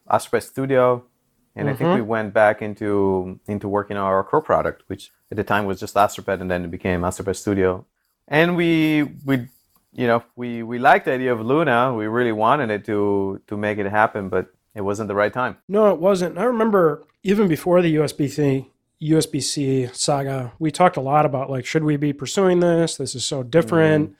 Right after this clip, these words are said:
Speaker 1: Mm-hmm.
Speaker 2: than what we currently do. Like, we've never done hardware. We don't know anything about it. This is require, like, logistics and shipments and vat tax and sales tax and an e-commerce store and all these things.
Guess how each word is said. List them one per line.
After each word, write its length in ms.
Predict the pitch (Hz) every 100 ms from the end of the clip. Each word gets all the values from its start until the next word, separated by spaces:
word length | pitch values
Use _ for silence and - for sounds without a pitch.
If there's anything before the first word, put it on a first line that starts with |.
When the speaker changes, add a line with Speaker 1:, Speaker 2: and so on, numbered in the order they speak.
| _ -
Speaker 1:
Mm-hmm. 200 | 98 110 107
Speaker 2:
than 180 | 143 143
what 160 | 143
we 80 | 131
currently 420 | - 170 180 175 151
do. 500 | 156 151 147 143 139
Like, 140 | 113 123
we've 140 | 117
never 180 | 120 123
done 140 | 117
hardware. 500 | 107 190 165 170 170
We 100 | 151
don't 120 | 127
know 100 | 123
anything 220 | 127 120 120
about 380 | 123 185 180
it. 240 | 180 170 160
This 160 | 135
is 80 | 143
require, 600 | 135 127 - 127 131 131
like, 280 | 127 113 -
logistics 680 | 120 110 165 - 160 156 -
and 100 | 117
shipments 640 | - 190 175 147 147 143
and 180 | 120 113
vat 380 | 107 139 196 -
tax 520 | - 151 151 147 -
and 260 | 131 123 117 _ _ _
sales 460 | - 160 196 208 -
tax 540 | 160 156 156 147 -
and 140 | 117 120
an 80 | -
e-commerce 540 | 165 - 190 208 185 -
store 240 | 180 156
and 100 | 143
all 260 | 175 220 240
these 220 | 208 -
things. 480 | 180 165 131 113